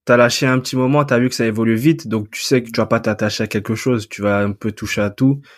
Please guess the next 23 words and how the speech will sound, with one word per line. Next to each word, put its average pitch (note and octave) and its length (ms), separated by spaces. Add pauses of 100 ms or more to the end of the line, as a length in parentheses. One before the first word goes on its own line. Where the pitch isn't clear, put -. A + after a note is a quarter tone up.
(220)
histoire A#2 300
de A2 80
rester A2+ 300
aussi A#2 200
à A2+ 120
jour A#2+ 260
sur, G#2+ 240
euh, G2 320
un A2 140
peu A2 140
tout. B2+ 280 (600)
Et A2 80
c'est A#2+ 160
vrai C#3+ 120
que C#3+ 60
je - 40
trouve C#3 180
ça C3+ 120
aussi B2+ 180
important C3 440
de A#2+ 100
pas, B2+ 560 (140)
bah, G#2+ 120